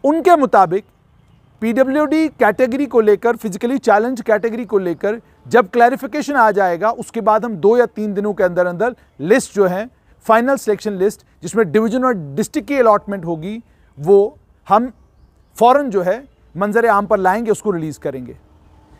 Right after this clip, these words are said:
क्या वजह है कि अलग-अलग डिपार्टमेंट्स के बीच में इतना कन्फ्यूजन क्यों है? रिक्रूटमेंट को लेकर कोई भी नोटिफिकेशन आता है, उस नोटिफिकेशन को वापस जीएडी में क्यों जाना पड़ता है?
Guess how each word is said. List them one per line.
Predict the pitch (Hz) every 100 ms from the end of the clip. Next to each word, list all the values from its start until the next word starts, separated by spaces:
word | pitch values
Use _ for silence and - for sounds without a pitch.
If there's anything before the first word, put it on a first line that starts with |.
| - -
क्या | - 247
वजह | 294 285 262
है | 190 175 254 _ - - _ _
कि | -
अलग-अलग | 240 269 277 294 233
डिपार्टमेंट्स | 202 226 214 185 269 -
के | 247
बीच | 202 233
में | 233
इतना | 247 247
कन्फ्यूजन | - 208 220 226 220
क्यों | 180 175 131
है? | 123 - - - - - - - - - - - - -
रिक्रूटमेंट | 190 233 277 240 320 240
को | 285
लेकर | 226 190 214 226 - _ -
कोई | 240 269
भी | 302
नोटिफिकेशन | 285 262 220 226 254 247
आता | 226 202 240
है, | 240
उस | 262 190
नोटिफिकेशन | 220 214 196 240 233
को | 262 262
वापस | 226 226 269
जीएडी | 180 254 233
में | 247 220
क्यों | 262
जाना | 240 220 202
पड़ता | 175 - 143
है? | 123